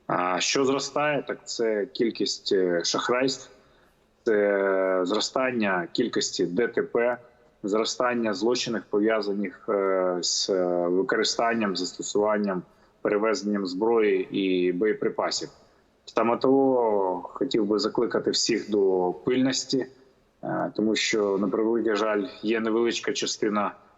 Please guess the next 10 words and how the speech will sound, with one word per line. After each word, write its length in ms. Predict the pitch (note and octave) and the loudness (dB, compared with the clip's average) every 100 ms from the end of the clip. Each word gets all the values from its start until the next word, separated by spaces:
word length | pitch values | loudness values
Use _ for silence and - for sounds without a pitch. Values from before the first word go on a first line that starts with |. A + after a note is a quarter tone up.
| _ - | _ -2
людей, 380 | G2+ G#2 A2 G#2 | -2 0 0 2
які 600 | G2 - G#2 F#2+ F2+ E2+ - | 0 0 0 2 0 -4 -4
користаються, 920 | B2 A2+ - B2 A2 F#2+ - F#2+ E2 - _ _ _ _ _ | -2 -2 -2 0 0 0 -2 -6 -8 -14 _ _ _ _ _
е, 40 | - D#2 - - | -20 -16 -16 -8
можна 260 | G#2 A2 A#2 | -4 0 0
сказати, 440 | - A2+ A2+ - | 0 0 0 0
святим 640 | G2+ - A2+ - C3 C3 G#2+ F#2+ | -2 0 0 0 0 0 -4 -4
вірою 400 | A2+ A2 G#2+ G#2 | 0 2 2 2
українців, 840 | G2+ G#2+ A2 A2+ G#2 G#2 F#2 - G#2 | 0 0 0 0 -2 -2 -4 -4 -2
е, 500 | F#2 F2+ F2 F2 | 0 0 0 -2